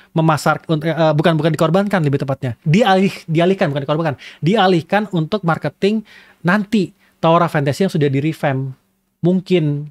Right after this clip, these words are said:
gitu loh. Ketika, ketika dia di-revamp, kan hype-nya ada ya.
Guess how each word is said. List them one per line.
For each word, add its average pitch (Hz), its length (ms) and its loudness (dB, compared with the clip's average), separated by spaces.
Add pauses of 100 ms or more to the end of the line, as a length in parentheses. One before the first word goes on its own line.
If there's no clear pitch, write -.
(160)
gitu - 160 -12
loh. 117 180 -8 (760)
Ketika, 180 400 0
ketika 170 320 0
dia 156 160 4
di-revamp, 190 640 2 (880)
kan 226 100 2
hype-nya 196 460 0
ada 175 160 4
ya. 143 180 2